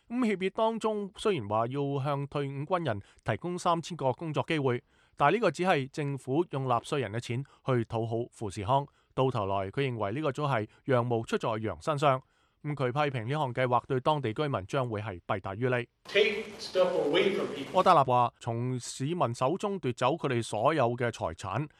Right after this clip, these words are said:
Speaker 1: 喺考慮嘅時候唔包括某啲人，然後政府就話富士康非常之好，咁對佢嚟講呢，呢個並不好，對佢嚟講永遠都唔會係好事。委員會邀請嘅律師馬庫維茨喺公聽會上解釋，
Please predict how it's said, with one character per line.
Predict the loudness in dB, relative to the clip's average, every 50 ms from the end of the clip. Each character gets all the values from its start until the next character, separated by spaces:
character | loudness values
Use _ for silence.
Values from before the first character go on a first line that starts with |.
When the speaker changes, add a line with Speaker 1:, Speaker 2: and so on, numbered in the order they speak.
| _ _ _
Speaker 1:
喺 | -2 0 0 2
考 | 2 2 2 2
慮 | 2 2 0 0
嘅 |
時 | -2 -2 -4 -2
候 | 0 0 0 0
唔 | -2 -4 -8 -10 -10 -2 2
包 | 4 6 6 4
括 | 2 0 -2
某 | 0 0 0 0 0
啲 | 0 -2 -2
人， | -2 -2 -4 -6 -10 _ _ -6
然 | -4 -4 -2
後 | -2 -4
政 | -4 -4 -6 -6
府 | -4 -4 -2
就 | -2 2
話 | 4 6 6 6 4 -2 -14 _
富 | -4 -2 0 0
士 | 2 2 0
康 | 0 0 0
非 | 0 0 0
常 | 0 -2 -2
之 | -2 0
好， | 2 4 4 4 2 0 _ _ _ _ -12
咁 | -4 2
對 | 2 2 4
佢 | 2 2
嚟 | 0 0 -2
講 | -2 -4 -2 -2 -2
呢， | -4 -4 -6 -8
呢 | -4 -4
個 | -4 -4
並 | -4 -6 -4 -2
不 | -2 -2
好， | 0 -2 -4 -6 -6 _ _
對 | -4 -2 -2
佢 | -2 -2 -4
嚟 | -4
講 | -4 -4 -4 -4 -2 -2 -2 -2
永 | 0 0
遠 | 0 2
都 | 2 0
唔 | 0 0
會 | -2 -4 -4
係 | -4 -4 -6
好 | -6
事。 | -4 -4 -4 -4 -6 _ _ _ _ _ _
委 | 2 4 4
員 | 4 2
會 | 0 -2 0
邀 | 0 0 0 0 0
請 | -2 -4 -4 -4 -4 -6 -6
嘅 | -2 0 2 2 2
律 | 2 2 0
師 | -2 -2 -6 -4 -2 0 0 -2 -2 -6 -12 -20 -12 -2
馬 | 2 6 6 6 6
庫 | 4 0 -6 -6 -4
維 | -2 -2 -2 -2 -4
茨 | -8 -10 -10 -8
喺 | -6 -4 -4 -4 -4
公 | -4 -4 -6 -6
聽 | -4 -4 -6 -4 -4
會 | -2 -2 -2
上 | -2 -2 -2 -4 -4 -4
解 | -6 -6 -6 -4
釋， | 0 0 0 -2